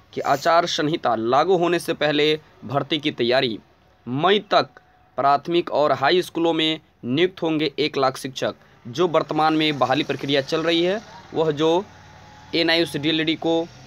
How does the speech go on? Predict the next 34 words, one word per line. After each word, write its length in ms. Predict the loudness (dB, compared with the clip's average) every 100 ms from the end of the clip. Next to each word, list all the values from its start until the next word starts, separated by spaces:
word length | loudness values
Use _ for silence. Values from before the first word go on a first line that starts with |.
| -20 -20 -20 -6
जब 160 | -4
पटना 260 | -2 -2 0
हाई 160 | 0
कोर्ट 200 | 0 -2
मान्य 300 | 0 0 0
किया 240 | 0 0 2
है, 200 | 0 -2 -10 -18 -6
तो 80 |
उस 80 | -4
पर 180 | 0 0
रोक 300 | 0 0 2
लगी 240 | 0 2
हुई 180 | 0 0
है। 260 | 2 2 0 -6 -20 -20 -20 _ _
सरकार 480 | -12 -2 0 2 2
डबल 260 | 2 2 2
बेंच 220 | 0 -2
की 80 | -4
तैयारी 300 | -2 0 2
में 100 | 2
है। 260 | 2 2 0 -8 -12
तो 60 | -4
देखते 320 | -2 0 2
हैं 160 | 2 4
आज 200 | 2 2
के 100 | 0
दैनिक 260 | 0 0 0
भास्कर 340 | -2 -2 -4
पेपर 280 | -4 -4 -2
में 200 | -2 -4 -8 _ -2
क्या 160 | 0
दिया 220 | 2 2 2
गया 160 | 4
है, 60 | 2